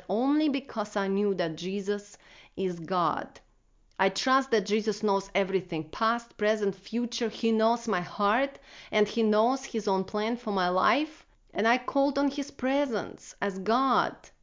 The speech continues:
He delivered me from that suicidal depression. And he led me to start this ministry, Online Discipleship for Women, in order to share with you and other women in the world who he is as fully God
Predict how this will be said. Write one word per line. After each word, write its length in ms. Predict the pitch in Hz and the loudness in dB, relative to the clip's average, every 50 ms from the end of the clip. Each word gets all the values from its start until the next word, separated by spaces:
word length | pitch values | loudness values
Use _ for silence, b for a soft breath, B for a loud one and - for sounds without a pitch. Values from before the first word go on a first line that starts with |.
| _ _ _ - | _ _ _ -14
He 180 | - - 269 277 | -6 -2 0 2
delivered 560 | 220 285 277 277 294 320 311 311 233 185 - | 2 2 4 4 4 4 4 4 2 2 0
me 240 | 165 156 - - - | -2 -4 -6 -6 -8
from 220 | - - 208 202 | -6 -2 0 2
that 160 | 196 196 190 196 | 2 2 0 -2
suicidal 560 | - 214 208 196 - - 190 175 165 180 170 | -2 -2 -2 -2 -2 -2 -2 -2 -2 -4 -6
depression. 760 | 175 180 - - 190 185 170 170 - - - - - - - - _ _ _ - | -6 -8 -8 -6 -4 -4 -4 -4 -6 -10 -10 -10 -12 -12 -16 -18 _ _ _ -2
And 180 | - 214 214 226 | 0 2 2 2
he 160 | - - 262 | 2 0 0
led 380 | 269 254 254 254 285 302 302 254 | 2 2 2 4 4 4 4 2
me 120 | 233 208 | 2 0
to 100 | 202 196 | 0 -2
start 360 | 190 - - 226 233 233 233 - | -6 -4 -2 -2 -2 -2 -2 -2
this 240 | - 233 254 247 - | -2 -2 -2 -2 -2
ministry, 520 | 277 285 294 302 285 - - - - 196 - - | -2 0 0 0 0 -2 -4 -4 -6 -4 -2 0
Online 380 | 190 214 233 254 262 262 247 | 0 0 0 0 0 -2 -2
Discipleship 640 | 233 214 202 - - 226 226 226 220 - 233 202 - | -4 -6 -6 -4 -4 -4 -4 -4 -6 -6 -6 -6 -4
for 120 | - 226 220 | -4 -4 -2
Women, 480 | 208 226 240 254 254 214 165 - - - B B B B B | -2 -2 0 0 0 0 -2 -2 -6 -10 B B B B B
in 120 | 196 214 | 2 2
order 200 | 240 262 254 247 | 4 4 2 0
to 120 | 233 240 220 | -2 -4 -6
share 460 | - - - - 254 277 294 294 277 | -6 -4 -2 0 0 2 2 2 2
with 220 | 233 262 262 208 | 0 0 -2 -2
you 680 | 220 208 208 254 285 302 311 311 277 233 190 156 - - - | -2 0 4 6 6 8 8 6 6 4 2 2 0 -2 0
and 220 | - 220 220 220 226 | 2 2 4 4 4
other 260 | 240 262 294 285 269 | 4 4 4 2 2
women 380 | 240 220 240 262 262 240 214 196 | 2 0 0 0 0 2 2 2
in 100 | 190 190 | 2 0
the 80 | 196 | 0
world 520 | 190 180 190 226 247 233 202 175 170 170 - | -2 -2 0 0 2 2 2 2 0 -2 -6
who 340 | - - - 277 277 285 | -8 -6 -2 0 0 0
he 300 | 277 - - 254 233 - - | 0 0 -2 -4 -4 -4 -4
is 260 | - 240 247 240 - | -4 -2 -2 -2 -2
as 200 | 208 190 185 - | -4 -6 -6 -8
fully 340 | - - - 240 254 240 226 | -10 -6 -4 -2 -2 -2 -2
God 560 | 190 175 214 214 214 208 196 175 165 160 - | -2 -2 0 0 2 2 2 2 2 0 -4